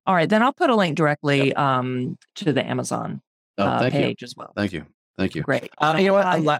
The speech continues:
Speaker 2: last fun, funny offer. If anybody thinks an hour of my time would be valuable, if you'll go to Amazon and buy ten books and you email me a receipt at Donnie at donniebovine dot com, which will cost you forty dollars,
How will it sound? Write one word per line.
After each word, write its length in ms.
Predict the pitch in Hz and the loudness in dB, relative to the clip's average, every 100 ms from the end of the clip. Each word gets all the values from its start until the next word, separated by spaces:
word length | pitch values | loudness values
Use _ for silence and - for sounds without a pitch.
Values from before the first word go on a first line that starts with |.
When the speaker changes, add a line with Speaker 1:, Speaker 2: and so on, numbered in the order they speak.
| 139 | 0
Speaker 2:
last 340 | 135 156 - | 2 2 0
fun, 320 | - 147 147 131 | 0 2 2 2
funny 280 | 147 139 | 2 4
offer. 400 | 127 135 - 101 - | 4 2 2 0 2
If 220 | 101 98 - | 0 0 2
anybody 380 | 131 165 165 | 2 4 2
thinks 320 | 135 135 131 104 | 2 0 2 0
an 100 | - | 0
hour 320 | 90 101 107 | 2 4 2
of 100 | 90 | 2
my 160 | 90 90 | 0 0
time 320 | - 87 85 | -2 0 0
would 100 | 78 | -2
be 160 | 80 80 | -4 0
valuable, 640 | 82 82 92 101 147 160 _ - _ 113 | 2 2 2 2 0 -2 _ -20 _ -2
if 120 | 110 | 2
you'll 160 | 120 | 2
go 140 | 143 147 | 4 2
to 120 | 131 | 2
Amazon 440 | 117 131 127 135 | 2 2 4 2
and 100 | 131 | 2
buy 140 | 110 110 | 2 0
ten 300 | - 110 104 | 0 0 2
books 400 | 104 139 - - - | 2 0 -2 -4 -2
and 160 | 92 | 0
you 160 | 92 127 104 | 2 2 2
email 420 | 101 120 120 127 | 2 4 4 4
me 140 | 127 | 4
a 80 | 123 | 4
receipt 420 | 107 101 - 110 | 2 0 0 0
at 140 | 127 - | 0 0
Donnie 300 | 95 104 107 | 2 2 2
at 100 | 80 | 0
donniebovine 580 | 98 104 98 101 104 101 | 0 0 0 0 2 2
dot 220 | 95 82 | 0 -2
com, 280 | 92 101 127 | -2 0 0
which 140 | - | -2
will 60 | - | -2
cost 260 | 101 - | -2 -2
you 60 | 95 | -8
forty 320 | - 120 131 | -2 0 2
dollars, 460 | 131 123 92 87 | 4 4 2 -2